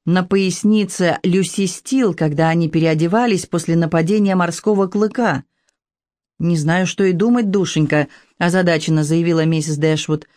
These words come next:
«Что это может значить? Какая может быть связь между этой барышней и твоей головной болью?» «Я объясню вам, какая тут связь», — ответил сэр Джон,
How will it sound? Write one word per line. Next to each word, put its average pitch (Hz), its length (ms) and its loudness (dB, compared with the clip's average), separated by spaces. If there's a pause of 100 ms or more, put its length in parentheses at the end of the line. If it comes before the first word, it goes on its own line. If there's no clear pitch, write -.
(160)
«Что - 200 -2
это 254 200 0
может 208 280 0
значить? 156 560 -2 (320)
Какая 226 360 2
может 226 260 2
быть 220 160 -2
связь 220 380 -2
между 165 240 0
этой 165 200 0
барышней 185 580 0
и - 100 -4
твоей 170 300 0
головной 175 400 0
болью?» 151 480 0 (600)
«Я 156 260 2
объясню 185 500 2
вам, 175 160 0
какая 151 320 0
тут 143 160 -6
связь», — 151 400 -2 (220)
ответил 156 440 0
сэр 156 220 -2
Джон, 185 400 0